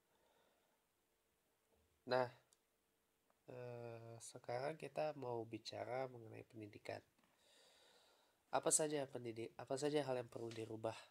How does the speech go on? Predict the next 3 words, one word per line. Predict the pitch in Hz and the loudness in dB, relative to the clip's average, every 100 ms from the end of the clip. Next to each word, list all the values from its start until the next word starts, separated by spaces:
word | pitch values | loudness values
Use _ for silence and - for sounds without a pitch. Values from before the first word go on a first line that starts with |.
| _ - | _ -10
secara | - - 113 107 | -8 -4 -4 -4
besar-besaran | 104 110 - 110 104 101 98 - _ _ - - - - - - - - - - 143 147 151 151 156 151 147 147 139 - - - - - - - - - - - - - - - 151 151 147 147 147 151 127 - - - | -2 -2 0 0 0 -2 -6 -18 _ _ -20 -20 -20 -20 -20 -18 -16 -2 6 10 12 12 12 12 12 12 12 12 12 10 4 -12 -20 -20 -20 -20 -20 -20 -20 -20 -20 -20 -14 -2 8 12 12 12 12 12 12 12 -12 -10
dari | 117 117 117 113 | -6 -4 -4 -6